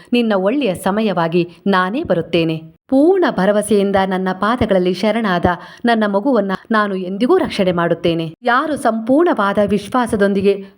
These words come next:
ದೃಢವಾದ ನಂಬಿಕೆಯೊಂದಿಗೆ ತನ್ನ ಕರ್ಮವನ್ನ ನನ್ನಲ್ಲಿ ಸಮರ್ಪಣೆ ಮಾಡುತ್ತಾರೋ ಅವರ ಕರ್ಮಗಳನ್ನ ನಾನು ಪರಿಪೂರ್ಣವಾಗಿ ಬದಲಿಸಿ ಆಗುವ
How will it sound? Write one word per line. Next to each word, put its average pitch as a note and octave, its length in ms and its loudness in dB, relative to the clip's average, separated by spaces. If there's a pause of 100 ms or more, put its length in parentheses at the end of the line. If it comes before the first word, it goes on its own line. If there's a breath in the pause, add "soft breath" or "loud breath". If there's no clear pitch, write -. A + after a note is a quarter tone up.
(120)
ದೃಢವಾದ C4 440 2
ನಂಬಿಕೆಯೊಂದಿಗೆ F#3+ 840 0 (240 loud breath)
ತನ್ನ D4 280 0
ಕರ್ಮವನ್ನ F#3+ 520 0 (380 loud breath)
ನನ್ನಲ್ಲಿ B3+ 380 0
ಸಮರ್ಪಣೆ G#3+ 500 -2
ಮಾಡುತ್ತಾರೋ F3 680 0 (200 loud breath)
ಅವರ G#3+ 280 2
ಕರ್ಮಗಳನ್ನ G#3 580 0 (380 loud breath)
ನಾನು A3+ 260 0
ಪರಿಪೂರ್ಣವಾಗಿ G#3 920 0
ಬದಲಿಸಿ F3+ 580 0 (180 loud breath)
ಆಗುವ F3+ 380 0